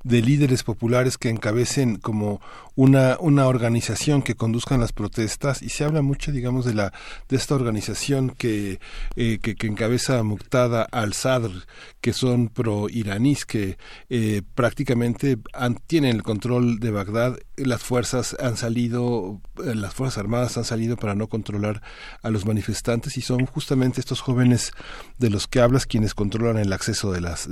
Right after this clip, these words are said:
a, a las calles, eh, toda la, toda la circulación, la entrada y salida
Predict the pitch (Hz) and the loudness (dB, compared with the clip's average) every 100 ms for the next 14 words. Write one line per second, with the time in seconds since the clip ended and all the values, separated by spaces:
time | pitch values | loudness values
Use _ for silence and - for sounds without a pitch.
0 | - 87 85 85 80 - 135 135 113 107 | -6 -4 -4 -4 -4 2 6 6 4 0
1 | - 95 85 - - 120 117 107 101 92 | 0 -2 -4 -8 -4 0 2 0 0 -2
2 | - - - - - 127 117 104 110 - | -4 -12 -12 -8 2 6 6 4 0 0
3 | 101 90 123 117 104 104 110 107 104 98 | 0 2 2 2 2 0 0 0 0 0
4 | 107 110 | 2 2